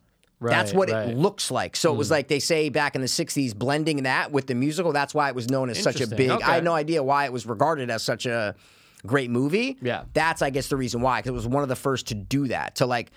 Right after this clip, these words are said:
Speaker 1: you op-, the, the movie starts, you think it's, like, gonna be this gritty fucking
Speaker 2: Mm.
Speaker 1: gang movie. That's the way
Speaker 2: Yeah.
Speaker 1: it looks,
Speaker 2: Yeah.
Speaker 1: you know? Um, so, yeah, so I guess that's why it's regarded as one of the best. But,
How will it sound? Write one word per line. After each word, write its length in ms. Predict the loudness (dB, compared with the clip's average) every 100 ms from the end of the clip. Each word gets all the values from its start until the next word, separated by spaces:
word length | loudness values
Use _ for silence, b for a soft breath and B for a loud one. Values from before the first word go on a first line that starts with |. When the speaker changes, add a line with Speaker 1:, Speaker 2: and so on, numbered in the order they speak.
| b -6
Speaker 1:
you 120 | -2
op-, 260 | 0 0 -2
the, 200 | -4 -2
the 120 | 0 0
movie 200 | 0 0
starts, 340 | 2 2 0
you 60 | -4
think 200 | -2 -2
it's, 100 | 0
like, 180 | -2 -2
gonna 160 | -2 -2
be 80 | -4
this 180 | -6 -8 _ _
gritty 500 | -4 -2 0 -2 -2
fucking 500 | 0 0 0 0 0
Speaker 2:
Mm. 240 | -2 -2 0
Speaker 1:
gang 320 | 2 2 0
movie. 240 | -2 -2
That's 160 | 0 2
the 80 | 2
way 60 | 2
Speaker 2:
Yeah. 40 |
Speaker 1:
it 60 | 0
looks, 480 | 2 2 0 -4
Speaker 2:
Yeah. 220 | 0 2 2
Speaker 1:
you 120 | 2
know? 320 | 2 0 -2 b b b _
Um, 640 | 2 4 2 2 0 -2 -6 -14 -4
so, 220 | 2 2
yeah, 180 | 2 0
so 180 | 0 0
I 80 | 2
guess 120 | 0
that's 200 | 0 0
why 100 | -2
it's 100 | -2
regarded 280 | -2 0 0
as 100 | -4
one 100 | -4
of 60 |
the 60 | -2
best. 340 | -2 -2 -2
But, 80 | -2